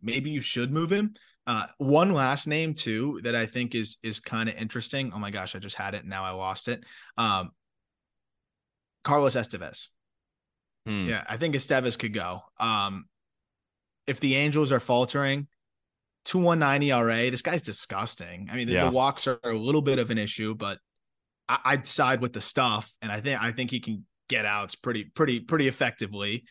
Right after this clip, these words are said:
Speaker 1: He's still just thirty. Uh, you have another year of control, uh, at, you know, pretty relatively cheap price at around, like, six million.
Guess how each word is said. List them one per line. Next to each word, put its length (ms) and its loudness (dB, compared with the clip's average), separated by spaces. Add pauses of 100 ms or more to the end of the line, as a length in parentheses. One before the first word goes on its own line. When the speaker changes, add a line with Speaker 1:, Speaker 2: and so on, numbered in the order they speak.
(140)
Speaker 1:
He's 140 -8
still 240 2
just 280 -4
thirty. 480 0 (300)
Uh, 160 2
you 140 -2
have 100 0
another 260 2
year 200 6
of 100 0
control, 560 -2 (340)
uh, 320 0 (100)
at, 220 -6 (140)
you 80 -8
know, 80 -6
pretty 260 0
relatively 560 -2
cheap 280 -6
price 340 -2
at 80 -10
around, 160 -6
like, 160 -8
six 260 -2
million. 460 -6